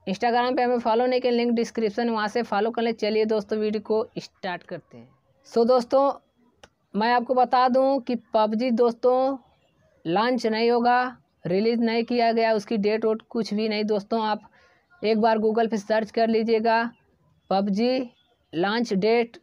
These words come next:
तो दोस्तों उसके बारे में आपको कुछ भी जानकारियाँ नहीं मिलेगी।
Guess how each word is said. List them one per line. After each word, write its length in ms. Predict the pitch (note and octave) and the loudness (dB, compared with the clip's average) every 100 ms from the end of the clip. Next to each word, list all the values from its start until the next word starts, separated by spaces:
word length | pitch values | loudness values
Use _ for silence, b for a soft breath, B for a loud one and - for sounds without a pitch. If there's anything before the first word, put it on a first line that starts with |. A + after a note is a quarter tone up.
| G#3 | -6
तो 80 | G3 | -2
दोस्तों 380 | G#3+ G#3 B3+ | 0 0 0
उसके 340 | A#3+ A3+ - A#3 | 0 0 -2 0
बारे 320 | A3+ A3 A#3 | 2 2 0
में 140 | B3 | 0
आपको 320 | A3+ G#3+ - A#3 | 0 -2 -2 -4
कुछ 300 | A#3 A3+ F#3+ | -2 -6 -2
भी 120 | A#3 | -2
जानकारियाँ 560 | A3+ A3 A3 G#3+ G#3+ A3 | -2 -2 -2 -2 -2 -2
नहीं 200 | A3 A3 | -2 0
मिलेगी। 540 | A3+ A#3 A3 A#3+ C4 | 0 0 0 -2 -4